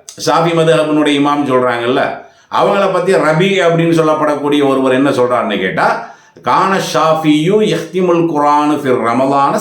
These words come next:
சித்தீன ஹத்மா, அதாவது ரமலான் மாசத்துல அறுபது தடவை என்ன செஞ்சிருவாங்கன்னா, குரானை ஓதி முடிச்சிருவாங்களாம். அறுபது முறை,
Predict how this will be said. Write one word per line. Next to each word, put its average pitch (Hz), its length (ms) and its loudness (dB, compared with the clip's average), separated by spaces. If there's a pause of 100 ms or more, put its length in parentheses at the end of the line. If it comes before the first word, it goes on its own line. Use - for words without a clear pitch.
(120)
சித்தீன 233 500 0
ஹத்மா, 123 300 -2 (920)
அதாவது 131 280 2
ரமலான் 165 400 2
மாசத்துல 113 440 -2 (580)
அறுபது 214 640 2
தடவை 202 300 2
என்ன 185 60 0
செஞ்சிருவாங்கன்னா, 170 640 0
குரானை 180 320 0
ஓதி 170 240 4
முடிச்சிருவாங்களாம். 139 760 0 (1040)
அறுபது 160 480 4
முறை, 160 600 -2